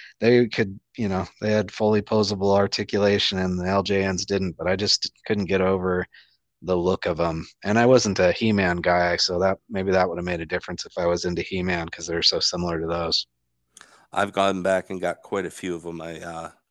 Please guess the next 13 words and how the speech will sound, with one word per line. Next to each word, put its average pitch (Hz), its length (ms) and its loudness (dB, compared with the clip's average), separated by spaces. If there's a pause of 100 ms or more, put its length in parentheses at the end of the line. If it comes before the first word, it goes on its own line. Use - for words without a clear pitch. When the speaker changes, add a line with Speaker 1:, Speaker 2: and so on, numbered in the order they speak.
(600)
Speaker 2:
I 92 140 -2
say 101 280 -4
that 87 300 -6
the 87 180 -14
style 92 540 -4
of 107 140 -6
them, 117 340 -6 (840)
I 92 100 -4
grew 95 220 2
up 92 120 -2
playing 98 240 -4
with 87 140 -8
Hasbros. 101 720 -4